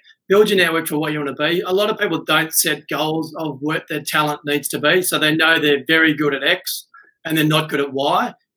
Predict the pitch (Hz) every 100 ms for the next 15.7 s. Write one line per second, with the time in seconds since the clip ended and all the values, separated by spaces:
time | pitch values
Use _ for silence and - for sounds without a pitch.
0 | - 160 160 160 151 156 151 135 147 143
1 | 170 143 143 143 165 - 147 139 131 -
2 | - - _ 170 165 156 147 139 156 139
3 | - 147 139 139 139 139 131 - - _
4 | 156 147 147 139 127 147 - 143 131 -
5 | 147 147 - 135 143 - - _ 175 190
6 | 202 - 175 147 143 - 160 143 156 370
7 | - - 202 214 175 180 165 156 151 160
8 | 151 147 147 151 156 151 139 147 147 151
9 | 147 147 143 139 143 165 165 160 147 -
10 | 147 - - 147 147 139 156 165 160 147
11 | 135 147 135 147 143 143 - 147 156 -
12 | 143 170 240 - _ _ - 165 156 160
13 | 165 160 165 170 165 160 151 156 151 156
14 | 151 151 143 - 156 165 175 165 165 156
15 | 147 147 - 139 139 160